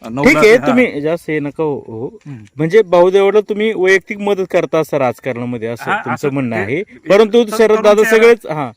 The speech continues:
Speaker 1: शरद
Speaker 2: पण
Speaker 1: दादा,
Speaker 2: आता
Speaker 1: हां.
Speaker 2: त्यांनीच तुमच्यावर असं म्हणजे आरोपच म्हणावं
Speaker 1: हम्म.
Speaker 2: लागेल का व्हिडिओ घेतला तुम्ही?
Speaker 1: अहो, मी घेतलाच नाही, परत भेटला. मी शंभूच्या दा-, मी लेकराची शपथ घेतो, भाऊला म्हणा, "तुम्ही पण घ्या."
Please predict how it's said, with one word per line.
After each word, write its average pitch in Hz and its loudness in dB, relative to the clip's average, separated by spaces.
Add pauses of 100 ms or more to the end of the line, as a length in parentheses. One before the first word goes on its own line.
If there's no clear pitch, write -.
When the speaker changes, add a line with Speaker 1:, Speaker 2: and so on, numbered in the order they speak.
Speaker 1:
शरद 185 -10
Speaker 2:
पण 233 2
Speaker 1:
दादा, 247 4
Speaker 2:
आता 254 2
Speaker 1:
हां. 233 -6
Speaker 2:
त्यांनीच 277 -2
तुमच्यावर 240 0
असं 220 -2
म्हणजे 180 -8 (100)
आरोपच 190 -2
म्हणावं 196 -4
Speaker 1:
हम्म. 165 -2
Speaker 2:
लागेल 202 -4
का 233 0
व्हिडिओ 240 0
घेतला 190 -2
तुम्ही? 190 -6 (320)
Speaker 1:
अहो, 139 -12
मी 165 -12
घेतलाच 160 -8
नाही, 175 -10
परत 175 -12
भेटला. 160 -10
मी 170 -14
शंभूच्या 156 -14
दा-, 139 -12
मी 120 -16
लेकराची 147 -12
शपथ 135 -18
घेतो, 127 -14
भाऊला 120 -12
म्हणा, 123 -14
"तुम्ही 139 -14
पण 123 -16
घ्या." 107 -16